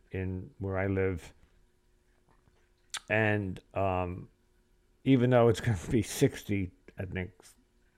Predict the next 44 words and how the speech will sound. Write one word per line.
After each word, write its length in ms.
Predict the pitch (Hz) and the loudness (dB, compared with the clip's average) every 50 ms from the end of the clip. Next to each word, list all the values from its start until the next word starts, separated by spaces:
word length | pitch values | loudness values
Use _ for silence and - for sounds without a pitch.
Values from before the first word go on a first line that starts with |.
| _ _ - | _ _ -12
in 80 | - 76 | -10 -10
two 200 | - - 117 104 | -4 -4 -2 0
days 400 | 90 104 104 95 87 90 90 90 | 2 2 2 2 2 0 -2 -2
and 180 | 90 85 76 - | -4 -6 -4 0
fifty-eight 600 | 120 110 - - 110 110 104 101 101 107 92 - | 0 0 0 0 -2 0 2 2 2 0 0 -2
the 100 | 78 80 | -4 -2
next 320 | 101 104 95 - - - | 0 -2 -2 -2 -6 -4
day, 260 | 90 82 87 92 - - - - - - - - - - _ _ - _ | -2 0 0 0 -2 -6 -14 -20 -20 -20 -16 -16 -18 -18 _ _ -10 _
the, 140 | - 165 147 | 4 4 6
the 160 | 131 123 156 | 8 8 8
warm 380 | 156 156 160 165 175 170 156 143 | 10 10 10 12 12 12 12 12
weather 340 | 143 147 143 139 131 120 113 | 12 12 12 12 12 10 8
is 140 | 104 92 - | 6 4 4
coming. 380 | - 123 113 101 85 65 62 - _ _ _ _ _ - _ - - - - - - - _ _ _ _ - | 4 4 4 4 2 -4 -6 -12 _ _ _ _ _ -20 _ -20 -20 -20 -20 -20 -20 -20 _ _ _ _ 6
And 400 | 123 127 127 127 123 123 110 - | 8 8 8 8 6 4 2 2
for 160 | - 127 131 | 2 4 6
me, 460 | 139 151 175 180 175 165 160 151 139 113 | 8 10 12 12 12 12 12 12 10 10
that 220 | 120 131 123 120 | 8 6 6 6
means 360 | 123 123 123 120 117 101 87 | 4 4 4 4 4 2 0
beach. 560 | 87 104 139 131 110 78 - - - - - - - | 2 6 6 6 6 4 0 -6 -10 -10 -10 -8 -2
I 60 | 123 127 | 0 2
live 200 | 135 139 131 - | 4 2 2 2
six 260 | - 147 113 - - | 0 -2 -2 -2 -2
blocks 380 | - 120 110 98 - - - | 0 0 0 0 0 -6 -12
from 180 | - - 95 85 | -10 -8 -6 -6
the 80 | 82 73 | -6 -6
beach. 420 | - 76 71 69 - - - - _ - | -6 -8 -8 -8 -10 -14 -16 -14 _ -4
And, 320 | 107 107 110 107 107 92 - _ - - - - - _ _ _ _ _ _ _ _ - - _ - | -2 0 0 0 -2 -4 -6 _ -20 -20 -20 -20 -20 _ _ _ _ _ _ _ _ -20 -20 _ -8
uh, 360 | - 98 95 - - - - - - _ | -6 -4 -4 -4 -6 -8 -10 -14 -18 _
while 320 | 123 120 117 117 120 117 | -4 2 4 6 6 6
I 80 | 117 117 | 6 4
spent 260 | - - 143 135 110 | 2 2 0 0 2
the 80 | 113 120 | 2 4
last 320 | 117 117 117 113 - - | 6 6 6 6 4 0
three 180 | - 117 117 110 | -2 0 0 0
summers 480 | - - 151 151 143 127 120 104 80 107 | 4 4 4 6 6 4 2 2 2 0
with 160 | 107 95 101 | -2 -2 0
my 180 | 104 101 98 | -2 -2 0
ex-girlfriend, 800 | 95 98 92 - - - 107 104 104 98 - 107 101 101 98 104 | 0 -2 -2 -6 -6 -4 -2 -2 -2 -2 -2 -2 -2 -2 -2 -4
it's 160 | 101 - - | -6 -6 -6
gonna 200 | - 120 110 107 | -6 -4 -2 0
be 140 | 98 107 107 | 0 0 0
a 80 | 101 92 | 0 0
different 400 | 95 120 110 90 113 104 98 | 0 0 -2 0 -2 -6 -6